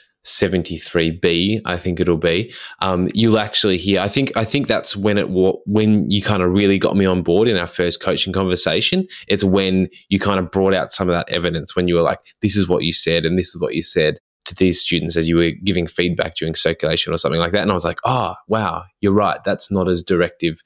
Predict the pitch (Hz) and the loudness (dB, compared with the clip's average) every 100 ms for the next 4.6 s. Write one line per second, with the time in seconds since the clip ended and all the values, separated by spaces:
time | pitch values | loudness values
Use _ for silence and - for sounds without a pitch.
0 | - - 87 85 80 92 - 87 - - | -20 -4 2 2 2 -2 -2 -2 -2 -4
1 | 95 - 90 82 78 - - - - 82 | -4 -2 -2 -2 -4 -6 -6 -6 -6 -4
2 | 82 - 78 78 - _ - - 98 87 | -4 -2 -4 -4 -10 _ -8 0 2 2
3 | 92 87 - 98 85 - - 101 147 131 | 0 -2 2 2 2 -2 -4 0 2 2
4 | 92 101 98 78 92 | 2 2 0 -2 -6